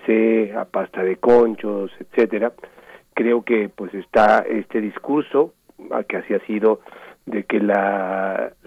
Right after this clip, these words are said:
las víctimas, sobre todo de desaparición, son una prioridad, que se va a haber recursos para darles respuesta. Y yo diría, y bueno, ahora recientemente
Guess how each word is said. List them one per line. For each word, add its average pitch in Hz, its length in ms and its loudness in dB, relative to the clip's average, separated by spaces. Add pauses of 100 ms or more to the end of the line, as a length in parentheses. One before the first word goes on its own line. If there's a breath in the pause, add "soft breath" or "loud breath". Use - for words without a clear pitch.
las 98 160 -2
víctimas, 113 600 0
sobre 98 160 -4
todo 110 160 2
de 101 100 0
desaparición, 101 560 -4
son 98 140 -6
una 98 160 0
prioridad, 110 640 2
que - 160 -16
se - 200 -12 (500 loud breath)
va 104 60 -2
a - 40 0
haber 101 180 0
recursos 113 760 -6
para 92 760 -6
darles 98 420 -2
respuesta. 131 600 2 (560 loud breath)
Y 175 60 -2
yo 180 100 8
diría, 196 240 6
y 190 60 8
bueno, 156 320 4
ahora 151 480 2
recientemente 120 1000 -4